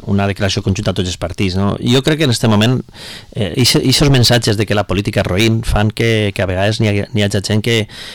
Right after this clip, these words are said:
que, pues, faig atacs també a partits polítics, no? I els partits polítics són la, la essència de, de, també de la democràcia, i són els que, els que fan possible això, no? I, i, i, i un té que poder ca-, exercir la seva activitat política,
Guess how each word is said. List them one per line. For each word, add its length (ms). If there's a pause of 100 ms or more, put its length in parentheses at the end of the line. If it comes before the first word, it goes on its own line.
(200)
que, 120
pues, 180
faig 200
atacs 260
també 160
a 40
partits 260
polítics, 320
no? 100
I 40
els 80
partits 240
polítics 340
són 180
la, 260
la 260
essència 480
de, 140
de, 460
també 220
de 80
la 100
democràcia, 460
i 40
són 160
els 100
que, 280 (320)
els 160
que 120
fan 220
possible 380
això, 200
no? 220
I, 140
i, 600
i, 160 (160)
i 40
un 140
té 100
que 160
poder 280
ca-, 140 (220)
exercir 400
la 80
seva 180
activitat 380
política, 460